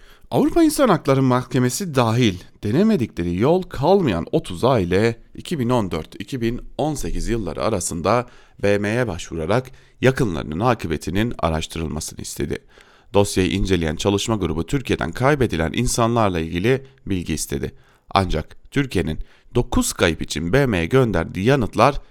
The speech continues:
skandallarla dolu. İstanbul Avcılar'da bin dokuz yüz doksan beşte İstanbul'da telsizli kişilerce kaçırılan Fehmi Tosun için hükümet on bir Mart bin dokuz yüz doksan iki tarihinde Atatürk Havalimanı'ndan çıkış yaparak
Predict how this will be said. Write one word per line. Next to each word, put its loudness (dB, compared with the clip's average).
skandallarla -4
dolu. -8
İstanbul -2
Avcılar'da 0
bin -2
dokuz -6
yüz -16
doksan -2
beşte -4
İstanbul'da 0
telsizli 0
kişilerce -2
kaçırılan -4
Fehmi 0
Tosun -4
için -6
hükümet -2
on -2
bir 0
Mart 0
bin -2
dokuz -4
yüz -20
doksan -4
iki -6
tarihinde -4
Atatürk -6
Havalimanı'ndan -2
çıkış -6
yaparak 0